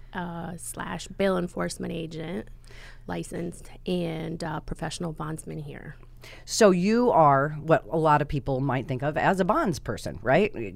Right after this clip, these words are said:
Speaker 2: Everyone
Speaker 1: Right.
Speaker 2: calls them bondsmen, right? That's
Speaker 1: Yes.
Speaker 2: just, that's just the profession itself.
Speaker 1: Mm-hmm.
Speaker 2: And so what we're gonna talk about today is really the role of bondsmen and bondspeople,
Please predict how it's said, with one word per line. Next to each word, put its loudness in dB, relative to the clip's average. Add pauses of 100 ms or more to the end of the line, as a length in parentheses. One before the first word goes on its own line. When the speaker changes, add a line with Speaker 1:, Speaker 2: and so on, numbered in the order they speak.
(120)
Speaker 2:
Everyone 8
Speaker 1:
Right. 2
Speaker 2:
calls 8
them 4
bondsmen, 4
right? 0
That's 8
Speaker 1:
Yes. 4
Speaker 2:
just, -12
that's 4
just -4
the -10
profession 4
itself. -2 (200)
Speaker 1:
Mm-hmm. 0
Speaker 2:
And 6
so 6 (240)
what 8
we're 6
gonna 4
talk 2
about 0
today -2
is -2
really 4
the 2
role 4
of -4
bondsmen 0 (120)
and -2
bondspeople, 0